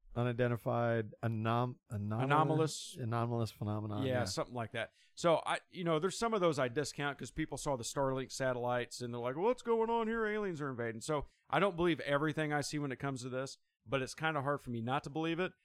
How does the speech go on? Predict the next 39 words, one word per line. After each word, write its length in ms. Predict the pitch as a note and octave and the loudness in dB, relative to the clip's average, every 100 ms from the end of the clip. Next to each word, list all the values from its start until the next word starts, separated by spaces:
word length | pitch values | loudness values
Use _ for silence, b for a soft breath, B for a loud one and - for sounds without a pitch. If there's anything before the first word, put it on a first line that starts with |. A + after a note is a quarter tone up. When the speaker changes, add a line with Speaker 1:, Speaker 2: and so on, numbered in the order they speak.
| _ | _
Speaker 2:
But 160 | - C#3 | 2 4
I 80 | A#2+ | 4
do 300 | A#2 F3 A#3+ | 2 2 4
wanna 340 | A#3+ G#3+ C#3+ | 4 4 4
set 400 | - - F3+ - | 2 4 2 4
this 220 | E3 D3+ | 2 2
as, 140 | A#2+ A2 - | 0 -12 -8
as 200 | C3+ A#2+ | -4 -4
a 60 | A#2 | 0
bit 180 | A2+ E3 | 4 4
of 100 | A2+ | 2
a 40 | |
caveat 600 | - D3 C#3+ A2+ G#2+ - | -2 2 4 2 -4 -4
here. 280 | G#2 F#2 - b b b | -4 -6 -6 b b b
This 200 | C#3+ F3+ | 4 4
is 160 | C#3+ G#2+ | 0 -2
absolutely 640 | B2+ E3 C#3+ F3 F#3 D#3+ C#3+ | 6 6 6 2 2 2 0
coming 380 | - D#3+ D3+ C#3+ | 2 0 2 2
out 180 | C#3 | 2
as 160 | C#3 B2 | 0 -4
a 60 | B2 | -4
distraction 580 | A#2 - A2 F#2+ F#2 | -4 -2 -2 -4 -12
right 220 | E2 F2 - | -12 -12 -14
now. 220 | B1 - _ _ _ _ _ _ _ _ _ _ _ _ _ _ _ _ C#3+ | -16 -18 _ _ _ _ _ _ _ _ _ _ _ _ _ _ _ _ -2
The 140 | C3+ | 0
Speaker 1:
I, 40 | |
Speaker 2:
timing 340 | - F#3+ F#3+ F3 | 6 6 8 8
Speaker 1:
I 60 | |
Speaker 2:
couldn't 140 | C#3+ C#3 | 8 8
Speaker 1:
would, 80 | C#3+ | 8
Speaker 2:
be 140 | D#3 | 6
any 80 | D3 | 6
Speaker 1:
I 20 | |
wouldn't 160 | D3 C#3+ | 8 6
Speaker 2:
more 40 | |
Speaker 1:
be 100 | B2 | 6
Speaker 2:
perfect. 160 | C#3 B2 | 4 2
Speaker 1:
surprised, 380 | A#2+ G2 A2 A2 | 0 -2 -2 -6
yeah. 140 | G#2 | -8